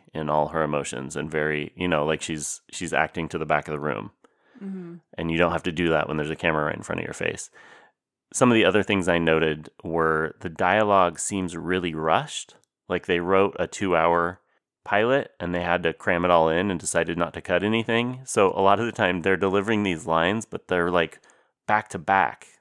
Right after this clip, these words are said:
Speaker 1: They're just immediate. Like, the guy, as soon as Lucy Lawless, um, buries her stuff, the next scene is these people walk in and she hides herself in the bushes. And then they get in this fight scene.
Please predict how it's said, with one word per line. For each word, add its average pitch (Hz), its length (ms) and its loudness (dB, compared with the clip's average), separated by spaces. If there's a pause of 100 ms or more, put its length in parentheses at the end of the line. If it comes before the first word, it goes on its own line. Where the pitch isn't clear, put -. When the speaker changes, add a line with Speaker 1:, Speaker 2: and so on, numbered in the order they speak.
Speaker 1:
They're 95 120 0
just 87 440 -4 (640)
immediate. 95 640 0
Like, - 180 -6
the 95 100 -2
guy, 87 540 2 (480)
as 92 140 -6
soon 117 200 2
as 101 140 0
Lucy 95 480 -4
Lawless, 85 720 2 (760)
um, 82 260 -4
buries 92 400 0
her 82 80 -8
stuff, 101 580 2
the 92 100 -2
next 92 300 -2
scene 98 380 -2
is 76 240 -6
these 82 160 -8
people 90 300 -4
walk 85 200 2
in 82 240 -2
and 76 120 -6
she 85 140 -10
hides 82 300 -4
herself 82 400 -6
in 82 60 -8
the 78 60 -6
bushes. 82 600 -4 (240)
And 87 160 -4
then 82 460 -4
they 92 100 -4
get 82 140 -4
in 78 60 -10
this 80 160 -8
fight 117 260 0
scene. 82 420 -6